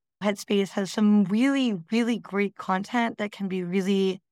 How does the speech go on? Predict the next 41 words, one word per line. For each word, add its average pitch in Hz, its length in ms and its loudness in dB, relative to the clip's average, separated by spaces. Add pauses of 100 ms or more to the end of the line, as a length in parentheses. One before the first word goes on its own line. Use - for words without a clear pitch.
(360)
useful 214 520 2
for 277 140 0
people 214 540 -2
who 208 80 -2
are 180 80 -2
trying 180 320 -4
to 165 120 -12
de-stress. 196 680 0 (540)
I 240 100 2
think 302 180 2
what 453 140 2 (100)
really 240 280 6
excites - 560 0
me 196 280 2
about 202 240 -2
the - 60 -16
fact 196 240 -2
that - 100 -6
we 208 80 -4
did 190 200 -2
this 202 160 0
partnership 190 720 0 (560)
is 240 220 4
that 240 320 4 (440)
the 240 100 0
entire 349 460 2
genesis 202 640 -2
of 202 160 -6
the 208 100 0
well-being 190 500 -2
team 196 340 0
at - 80 -8
the 202 60 -6
Washington 180 380 -2
Post 180 460 0 (680)
is 240 280 4
kind 311 240 0
of 415 100 -4
this 359 140 0
idea 208 560 4
of 185 100 -6